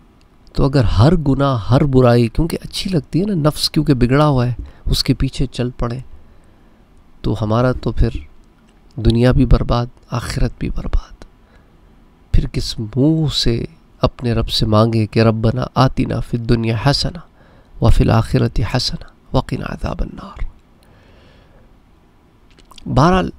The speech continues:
पता नहीं मैं आपसे इस चीज़ को सही तरीके से एक्सप्रेस कर पाया या नहीं पर कर पाया। सवाल बहुत ज़ाती था,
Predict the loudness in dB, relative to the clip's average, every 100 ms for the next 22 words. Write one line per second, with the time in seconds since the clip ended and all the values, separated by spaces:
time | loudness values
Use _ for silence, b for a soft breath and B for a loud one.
0 | -20 -20 -20 -20 -20 -20 _ 0 2 2
1 | -2 -4 0 0 0 -4 -6 0 2 2
2 | 0 2 2 2 -6 _ -2 -2 0 0
3 | 0 0 0 0 2 2 2 2 2 0
4 | 0 -2 -2 -4 -4 -4 2 2 4 2
5 | 2 -2 -4 -8 -6 -4 -2 -2 -4 2
6 | 2 4 0 0 -4 -2 -2 0 0 2
7 | 0 B B B B B B B _ _
8 | -6 0 2 2 2 -2 -4 -4 -4 -6
9 | -8 -8